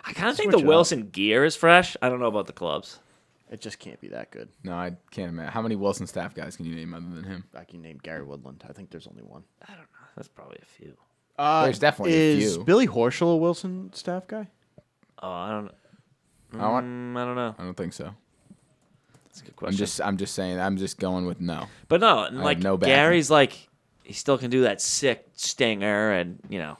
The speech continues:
Speaker 2: He has no
Speaker 1: all
Speaker 2: control
Speaker 1: that.
Speaker 2: with his driver at all.
Speaker 3: I think he'll figure it out eventually.
Speaker 2: His putting's been bad.
Speaker 1: He was a, he's on the President's Cup team a couple years ago, right?
Speaker 3: Yeah.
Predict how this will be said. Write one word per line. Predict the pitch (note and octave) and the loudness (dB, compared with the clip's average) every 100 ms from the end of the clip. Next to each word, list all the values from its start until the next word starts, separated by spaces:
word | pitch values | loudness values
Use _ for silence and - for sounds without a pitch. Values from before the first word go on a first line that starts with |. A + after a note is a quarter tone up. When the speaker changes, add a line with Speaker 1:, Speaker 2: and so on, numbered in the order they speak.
| _ | _
Speaker 2:
He | D3 | 6
has | E3+ E3+ B2 | 8 6 4
no | A#2+ B2+ | 4 4
Speaker 1:
all | |
Speaker 2:
control | B2 B2+ F#2 E2+ G#2+ G2+ | 4 0 2 6 6 6
Speaker 1:
that. | |
Speaker 2:
with | G2 G#2+ | 2 0
his | F#2+ E2+ - _ - | -2 -4 -12 _ -20
driver | - G2 F2+ E2 D#2+ - | -4 0 2 0 -6 -4
at | E2+ - | -4 -4
all. | A#1 - _ _ - - | -6 -8 _ _ -20 -2
Speaker 3:
I | A#2+ | 0
think | D3 C#3 | 2 0
he'll | G#2+ | -2
figure | C#2+ E2+ | -6 -8
it | C2 | -8
out | D2 | -10
eventually. | D2 D#2 - B2 - _ _ _ | -10 -10 -10 -10 -12 _ _ _
Speaker 2:
His | _ | _
putting's | - A2+ G2+ F2+ | -8 -6 -6 -10
been | F#2+ E2+ | -12 -8
bad. | E2+ E2 F2 - B2 | -8 -8 -10 -14 -8
Speaker 1:
He | |
was | B2 | -6
a, | B2 - | -6 -8
he's | C#3 D#3 | -10 -6
on | |
the | C#3 | -2
President's | D#3 E3+ G#2 | 0 0 -2
Cup | - F#2 | -6 -6
team | - F#2+ G2 - | -4 -6 -6 -12
a | |
couple | - G2 | -10 -4
years | F2+ F2 | -2 -2
ago, | F2+ G2+ | 0 0
right? | C3 D3 - _ | 2 0 -4 _
Speaker 3:
Yeah. | A#2+ | -12